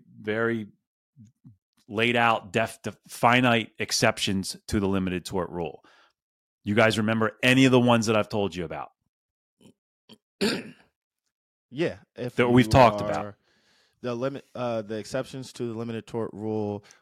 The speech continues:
Speaker 2: one of them is if you're an out-of-state driver, I believe.
Speaker 1: Yeah, so if that's one, that's exception number one.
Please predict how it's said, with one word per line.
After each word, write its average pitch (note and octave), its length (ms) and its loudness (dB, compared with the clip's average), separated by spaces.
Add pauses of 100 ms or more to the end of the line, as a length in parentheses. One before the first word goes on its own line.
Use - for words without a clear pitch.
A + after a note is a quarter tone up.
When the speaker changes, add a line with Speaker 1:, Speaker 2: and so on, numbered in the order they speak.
(100)
Speaker 2:
one A2 200 0
of G#2 160 -4
them G#2+ 300 -4
is G2 340 -4
if - 240 -10
you're G2 280 -4
an F#2+ 180 -10
out-of-state G2+ 640 -6
driver, A2+ 440 -4
I C3+ 40 -4
believe. D#3+ 440 -8 (1000)
Speaker 1:
Yeah, G#2 220 2
so G#2 320 4
if G#2+ 200 -6
that's A#2+ 240 2
one, A#2+ 220 4
that's G2+ 180 2
exception A#2+ 420 0
number A2+ 220 0
one. G2 340 -2